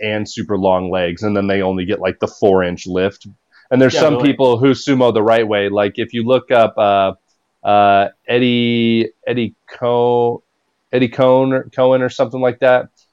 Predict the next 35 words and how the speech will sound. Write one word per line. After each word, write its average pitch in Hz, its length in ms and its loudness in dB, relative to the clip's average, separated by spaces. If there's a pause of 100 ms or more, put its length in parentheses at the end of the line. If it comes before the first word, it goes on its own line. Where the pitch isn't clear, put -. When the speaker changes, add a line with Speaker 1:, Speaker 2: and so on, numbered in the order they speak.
(260)
Speaker 1:
Um, 104 600 2 (300)
I 131 80 4
don't 131 80 4
know. 113 140 4
He's, 113 260 -2
like, 120 320 2
he's 120 340 -2
one 131 180 2
of 120 40 0
the 117 80 2
world's 107 640 0
strongest 107 760 0
power 101 320 2
lifters, 110 640 -2 (100)
uh, 92 180 0
but 101 240 -4
he 110 140 -6
would, 107 160 -2
like, 90 220 -2 (480)
did 139 100 4
in 123 140 4
the 104 120 -2
eighties. 107 360 -2
He's, 110 160 -4
like, 110 180 2
five-foot-nine 110 800 2
and 110 80 -2
just 104 220 -6
a 110 40 0
little 110 320 2
fucking 107 420 -2
meatball, 117 480 0
but 107 120 -4
he 110 120 -4
would 104 180 -2